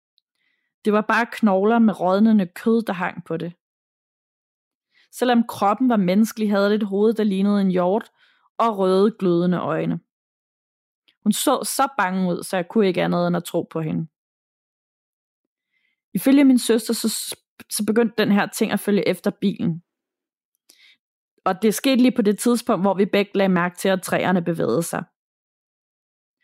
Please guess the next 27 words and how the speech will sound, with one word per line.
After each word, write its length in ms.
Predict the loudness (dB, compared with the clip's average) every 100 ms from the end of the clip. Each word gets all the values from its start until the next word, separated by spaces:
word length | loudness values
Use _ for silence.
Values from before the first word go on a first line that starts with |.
| _ _ _ _ _
Jeg 60 | -2
var 60 | 0
selvfølgelig 460 | -2 0 4 6
mega 340 | 6 6 4 2
lettet 360 | 2 2 2
over, 220 | 2 0
at 60 | 0
hun 120 | 0
først 240 | 0 -2 -4
fortalte 400 | -2 0 0 0
mig 100 | -2
det, 120 | -2
da 80 | -2
vi 100 | -2
var 60 |
kommet 300 | -2 -2 -2
frem 220 | -2 -6
på 120 | -6 -10
hotellet. 460 | -8 -6 -6 -8 -16 _ _ _ _ _ _ _ _ _ _ _ _ _ _ _ _ _ _ _ _ _ _ 0
Vi 60 | 4
mødtes 360 | 4 2 0
med 100 | 0
resten 300 | 0 0 -2
af 80 | 0
familien 420 | 2 2 2 0
dagen 320 | 0 -2 -2
efter. 280 | -4 -6 -12